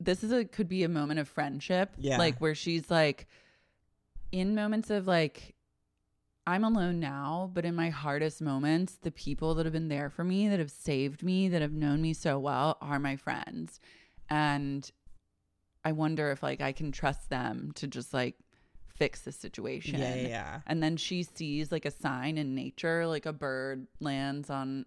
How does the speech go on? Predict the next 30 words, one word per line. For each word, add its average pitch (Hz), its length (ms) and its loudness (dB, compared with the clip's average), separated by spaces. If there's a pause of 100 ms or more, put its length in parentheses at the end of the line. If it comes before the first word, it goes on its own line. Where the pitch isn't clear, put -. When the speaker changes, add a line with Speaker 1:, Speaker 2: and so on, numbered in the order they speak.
Speaker 1:
a 147 60 -6
tree 101 520 -10
or 143 100 -4
something, 147 440 -4
or 143 80 -4
she 131 160 -10
catches, - 520 -6
like, 131 120 -10
a 131 60 -6
huge 139 680 -4
fish, 131 500 -4
and 151 140 -2
she's 143 260 -4
like, 131 260 -4
"This 135 240 -4
was 143 140 -10
my 135 200 -6
sign - 380 -8
that - 100 -6
I - 100 -2
have - 280 -4
to, - 80 -6
like, - 360 -6 (380)
stay - 380 -8
here." - 360 -4
Speaker 2:
Yeah, 110 220 -6
maybe, 123 380 -8
like, 127 320 -8 (340)
maybe, 123 420 -4
like, 117 260 -6